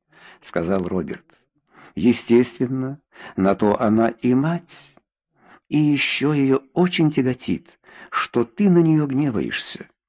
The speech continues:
Если бы ты позволила ей вернуться ко двору». Тут мое размягчившееся сердце сразу же ожесточилось. «Ну уж нет», холодно и твердо отрезала я. «Этой особе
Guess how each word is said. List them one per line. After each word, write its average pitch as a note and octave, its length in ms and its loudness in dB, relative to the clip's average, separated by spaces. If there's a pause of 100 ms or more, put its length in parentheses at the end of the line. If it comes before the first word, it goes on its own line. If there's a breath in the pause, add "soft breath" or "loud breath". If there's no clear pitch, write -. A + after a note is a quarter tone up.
(100)
Если E3 480 0
бы D3 120 -2
ты D3 160 -4
позволила A2+ 540 2
ей G#2 220 2
вернуться F#2+ 500 -2
ко E2+ 120 -6
двору». D2+ 420 -12 (920 soft breath)
Тут F3+ 300 2
мое D3 280 2
размягчившееся B2 920 2
сердце A2 680 0 (260)
сразу C3+ 560 -2
же B2+ 380 0
ожесточилось. - 1080 -6 (580 soft breath)
«Ну A#2 320 2
уж D#3+ 200 -2
нет», A2+ 460 0 (440)
холодно D#3 800 -2 (120)
и B2+ 120 2
твердо A#2 440 0
отрезала F#2 580 -6
я. C#2 300 -10 (560 loud breath)
«Этой F3+ 380 2
особе D2+ 840 -6